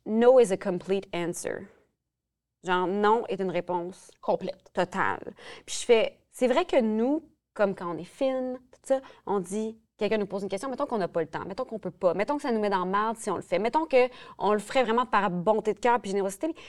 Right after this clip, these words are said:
Speaker 1: des fois, tu fais, « Ah, merde », puis tu peux pas, tu sais.
Speaker 2: Hmm.
Speaker 1: Puis là, tu, tu veux dire non.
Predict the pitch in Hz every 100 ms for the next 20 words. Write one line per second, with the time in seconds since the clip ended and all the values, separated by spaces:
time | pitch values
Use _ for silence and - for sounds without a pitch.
0 | - - 233 - 415 - - 240 226 254
1 | 294 226 - - - 226 - 233 202 _
2 | _ - 208 262 _ - 285 240 240 254
3 | 311 - 208 - 240 214 262 254 220 190
4 | 190 165